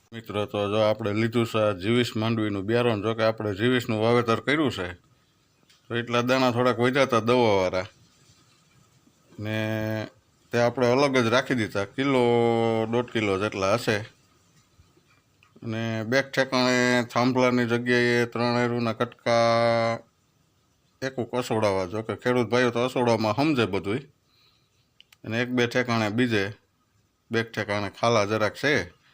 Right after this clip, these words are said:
તો ચાલો આપણે આ બીજ સોંપી આવીએ અને લઈએ કોદારી. બિયારણ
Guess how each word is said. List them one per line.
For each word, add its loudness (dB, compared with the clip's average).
તો -10
ચાલો 2
આપણે 0
આ -10
બીજ -2
સોંપી 0
આવીએ -2
અને -8
લઈએ 2
કોદારી. 0
બિયારણ -2